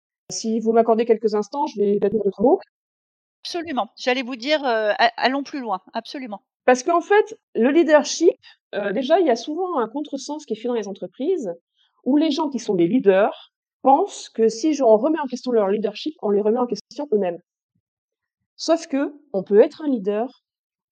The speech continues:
Speaker 1: et on peut exercer ou non son leadership.
Speaker 2: Ok.
Speaker 1: Parce que c'est quoi le leadership ? C'est une, une, une,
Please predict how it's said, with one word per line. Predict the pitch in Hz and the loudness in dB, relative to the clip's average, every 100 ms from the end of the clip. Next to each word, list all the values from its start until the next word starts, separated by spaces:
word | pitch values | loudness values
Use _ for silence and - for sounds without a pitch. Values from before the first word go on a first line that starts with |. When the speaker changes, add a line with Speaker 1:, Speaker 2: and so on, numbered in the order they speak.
| - | 2
Speaker 1:
et | 220 | 6
on | 247 | 6
peut | 247 254 277 | 2 -4 -4
exercer | 247 262 262 - 190 - | -4 -6 -8 -8 -6 0
ou | 277 | 0
non | 240 262 | 2 -2
son | 269 208 | -4 -6
leadership. | 180 185 - - _ _ _ - | -4 -6 -10 -16 _ _ _ -20
Speaker 2:
Ok. | 180 165 311 - _ _ _ | -18 -14 -16 -18 _ _ _
Speaker 1:
Parce | 214 | -6
que | 294 | -2
c'est | 262 - | -4 -6
quoi | 269 330 | -4 0
le | 330 | 2
leadership ? | 214 220 214 294 330 | 2 0 0 -4 -6
C'est | - | -2
une, | 233 208 | 0 2
une, | 190 190 180 | 0 -2 -8
une, | - 202 | -4 -4